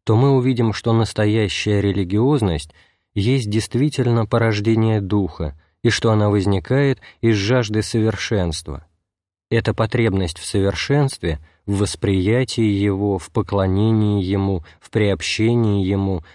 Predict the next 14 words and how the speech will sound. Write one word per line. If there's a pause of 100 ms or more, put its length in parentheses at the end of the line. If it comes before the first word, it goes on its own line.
в
жизненном
осуществлении
его (380)
проявляется,
однако, (260)
и
в
тех
низших,
грубых
и
наивных
религиях,